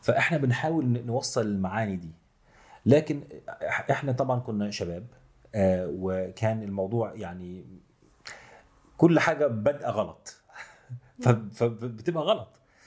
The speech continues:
Speaker 2: مم.
Speaker 1: فالمجتمع ال-، ال-، المسلم اللي في السويد،
Speaker 2: وإحنا كمان مش متأسسين في
Speaker 1: ما
Speaker 2: حاجات
Speaker 1: إحنا كمان
Speaker 2: كتير.
Speaker 1: مش متأسسين، وكمان العلم بتاعنا كان علم يعني
Speaker 2: مم.
Speaker 1: خاوي، يعني ما كانش عميق.
Speaker 2: مم.
Speaker 1: يعني كان كتير منه علم حفظ وخلاص.
Speaker 2: مم،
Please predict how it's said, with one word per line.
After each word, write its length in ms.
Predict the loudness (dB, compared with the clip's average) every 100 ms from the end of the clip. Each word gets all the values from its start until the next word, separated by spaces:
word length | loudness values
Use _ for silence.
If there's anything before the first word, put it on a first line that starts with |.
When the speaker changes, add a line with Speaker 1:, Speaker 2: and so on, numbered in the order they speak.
| -20 -12
Speaker 2:
مم. 100 | 0
Speaker 1:
فالمجتمع 1160 | 2 2 -2 -4 -4 -4 -4 -2 0 2 2 0
ال-، 180 | -6
ال-، 280 | -10 -10 -10
المسلم 520 | -8 -6 -6 -4 -4
اللي 180 | -2 -4
في 100 | -6
السويد، 280 | -8 -2 2
Speaker 2:
وإحنا 240 | 2 0
كمان 200 | -8 -8 -10
مش 160 | -6
متأسسين 680 | -6 -4 -6 -6 -4 -4 -4
في 60 | -6
Speaker 1:
ما 40 | 2
Speaker 2:
حاجات 220 | 4 4
Speaker 1:
إحنا 180 | 2 0
كمان 120 | 0
Speaker 2:
كتير. 120 | -2 -4
Speaker 1:
مش 60 |
متأسسين، 500 | -6 -6 -6 -4 -4
وكمان 540 | -4 -2 -2 0 0 0
العلم 340 | -2 -2 -2
بتاعنا 360 | -4 -2 -2 -2
كان 200 | -2 -2
علم 260 | -2 0
يعني 460 | 0 0 2 0 -2
Speaker 2:
مم. 240 | -8 -12 -10
Speaker 1:
خاوي، 480 | 0 4 4 4 2
يعني 260 | -2 -4
ما 100 | -4
كانش 360 | -4 -4 -4 -2
عميق. 600 | 0 0 2 0 -2 -10 -10
Speaker 2:
مم. 340 | -2 -2 -2 0
Speaker 1:
يعني 360 | 0 0 -4 -8
كان 340 | -4 -6 -6
كتير 260 | -4 0 0
منه 240 | 0 -2
علم 240 | -2 -4
حفظ 420 | -2 -4 -4 -10 -8
وخلاص. 540 | -6 0 0 0
Speaker 2:
مم، 60 | -4